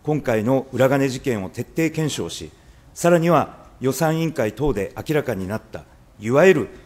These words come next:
岸田方式や茂木方式等のこの課題についても対応し、何としても抜け道を塞ぐ抜本的な法改正が必要です。改革の第一の柱は、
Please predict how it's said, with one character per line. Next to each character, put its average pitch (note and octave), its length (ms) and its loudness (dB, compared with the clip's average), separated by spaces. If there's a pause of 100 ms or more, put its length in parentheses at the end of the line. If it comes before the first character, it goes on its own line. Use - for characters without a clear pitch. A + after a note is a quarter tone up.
(120)
岸 - 240 -6
田 C3 160 4
方 C3 280 -4
式 - 240 -6
や D2+ 80 -8 (440)
茂 A2+ 140 -4
木 D3+ 380 0
方 D3+ 180 -2
式 - 340 -8 (180)
等 D#3 180 2
の G#2 160 -4 (360)
こ C#3+ 120 -4
の D#3+ 140 2
課 C#3 120 -4
題 D3 220 2
に D3 100 -4
つ - 160 -8
い C3+ 80 -6
て D3+ 140 -4
も D3 180 -4 (120)
対 A2+ 200 -2
応 A2 140 -2
し、 - 280 -8 (460)
何 F#3 200 4
と F#3+ 120 0
し - 100 -6
て F#3+ 80 2
も C#3+ 280 0
抜 B2 100 -2
け D#3 140 0
道 D3 300 -4
を A#2+ 40 -8
塞 B2 220 -2
ぐ D#2+ 120 -12 (440)
抜 B2+ 120 2 (120)
本 F3 160 2
的 E3 200 -2
な F3 140 0
法 C#3+ 240 -4
改 B2+ 220 -2
正 F#2 200 -6
が A2+ 120 -4
必 A2 180 -12
要 E2+ 140 -6
で E2+ 80 -12
す。 - 200 -12 (760)
改 D#3+ 180 4
革 E3+ 220 0
の E3 120 2
第 D#3 160 4
一 D#3 140 -2
の A#2 80 -2
柱 G#2+ 320 -4
は、 E2+ 100 -4